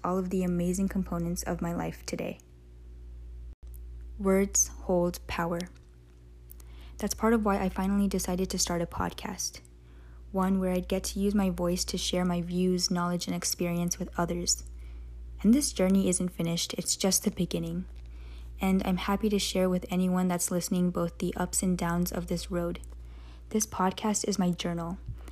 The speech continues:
and I do my best to be the most real and raw version of myself that I can be. This podcast is like a home to me, a safe place. It's where I can be me without feeling embarrassed or even ashamed.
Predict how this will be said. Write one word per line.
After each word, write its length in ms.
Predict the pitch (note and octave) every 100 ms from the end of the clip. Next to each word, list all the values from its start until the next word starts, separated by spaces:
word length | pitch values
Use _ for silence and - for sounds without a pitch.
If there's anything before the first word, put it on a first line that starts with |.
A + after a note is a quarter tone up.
| -
and 80 | G3+
I 60 | F#3+
do 180 | F3+
my 160 | G3+ G3+
best 360 | F3+ F3 - -
to 100 | F3+
be 160 | F#3
the 160 | F#3 F3+ -
most 480 | - F#3+ F#3 F3+ -
real 520 | - F3+ F3+ F#3 F#3 F#3
and 240 | F3 F3
raw 220 | F3 E3+
version 380 | E3+ F3 E3+ E3+
of 80 | E3+
myself 400 | E3+ E3 F3 -
that 100 | E3+
I 100 | E3
can 220 | - F3
be. 300 | E3 E3 F#3 - - - - - - - -
This 180 | G#3+ -
podcast 600 | - F3+ F#3 G#3 G3 G#3
is 140 | F#3+
like 180 | F3+ -
a 60 |
home 320 | E3+ - F3 F3
to 140 | -
me, 200 | E3+ F3+
a 60 | F3+
safe 360 | - F3+ F3+ -
place. 440 | - - - - - - - - -
It's 180 | G3 F#3+
where 140 | F#3+
I 80 | F#3
can 260 | F#3+ G#3 G3
be 360 | F#3 F#3 F#3+
me 400 | F#3+ F3+ E3+ F3 - -
without 440 | F3+ F3 F3 F3+ -
feeling 420 | - F#3 F3+ F3+
embarrassed 540 | F3 E3+ E3+ E3+ - -
or 120 | F3
even 300 | F3+ F3 E3+
ashamed. 520 | E3 - D#3+ E3